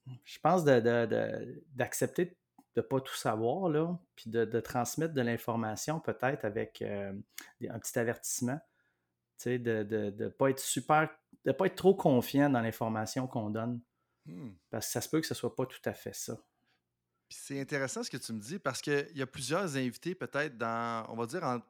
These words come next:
Speaker 2: je veux dire, l'épisode cinquante puis quatre-vingt-dix en tête, que une des choses que je disais, c'était, «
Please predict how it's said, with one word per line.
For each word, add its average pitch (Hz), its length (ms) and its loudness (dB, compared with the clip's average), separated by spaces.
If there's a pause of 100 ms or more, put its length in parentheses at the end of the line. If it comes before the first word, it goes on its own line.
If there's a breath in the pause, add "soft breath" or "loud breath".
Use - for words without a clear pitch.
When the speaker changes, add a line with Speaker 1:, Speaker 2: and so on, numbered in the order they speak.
Speaker 2:
je 104 80 -16
veux 110 60 -12
dire, 147 120 -8
l'épisode 127 340 -4
cinquante 127 640 -4
puis 113 100 -16
quatre-vingt-dix 117 640 -6
en 110 100 -6
tête, 170 180 -8
que 120 180 -4 (340 loud breath)
une 131 100 -2
des 135 140 2
choses 170 320 0
que 127 120 -6
je 117 60 -6
disais, 113 400 -6
c'était, « 135 500 -4